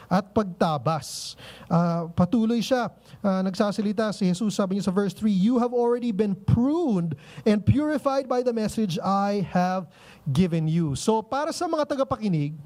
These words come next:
na nagsasampalataya sa Panginoong Jesus,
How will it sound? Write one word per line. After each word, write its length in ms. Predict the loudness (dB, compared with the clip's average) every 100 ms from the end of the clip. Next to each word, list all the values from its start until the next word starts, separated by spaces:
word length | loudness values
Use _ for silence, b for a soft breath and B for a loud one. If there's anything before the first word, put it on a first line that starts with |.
| B B B
na 480 | 2 2 2 -2 -6 B B -2
nagsasampalataya 1120 | -2 0 0 2 0 0 0 -2 -2 -2 -2
sa 160 | -2
Panginoong 480 | -2 0 0 0 0
Jesus, 720 | 0 0 0 -2 -2 -8 -12